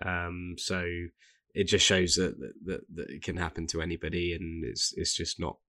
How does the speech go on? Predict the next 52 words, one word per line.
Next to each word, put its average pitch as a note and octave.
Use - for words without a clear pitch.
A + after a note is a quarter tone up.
not E2+
easy F2+
to, F2
to -
get G2
through G2
these F#2
challenges. F#2+
But B2
yeah, G#2
like G#2
I F#2+
said, F2
he's, F2+
you F2+
know, F2
every G2+
day F2
can F#2+
be F#2
like F2
that E2
for, E2
for, -
you E2+
know, E2
creative D#2
people, E2
where E2
it E2
feels E2+
like D#2+
you're E2
just E2+
never F2+
gonna E2+
make F2
a -
breakthrough, F2
and E2+
then F2
you F2
do. F#2+
So F#2+
he's F#2+
gonna G#2
be F#2+
used F#2
to F#2
this F#2
kind F2+
of E2+